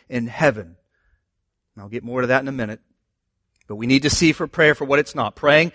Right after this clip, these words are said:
for the primacy of gaining on earth is hollow. It is not the way to pray. But here's the thing. I think most of you know that.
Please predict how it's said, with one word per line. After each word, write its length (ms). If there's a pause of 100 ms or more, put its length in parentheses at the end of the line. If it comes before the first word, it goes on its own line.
(180)
for 100
the 80
primacy 680
of 200
gaining 320
on 160
earth 360
is 200
hollow. 560 (260)
It 100
is 140
not 340
the 100
way 180
to 80
pray. 300 (1700)
But 120
here's 240
the 100
thing. 240 (960)
I 100
think 160
most 220
of 80
you 80
know 160
that. 300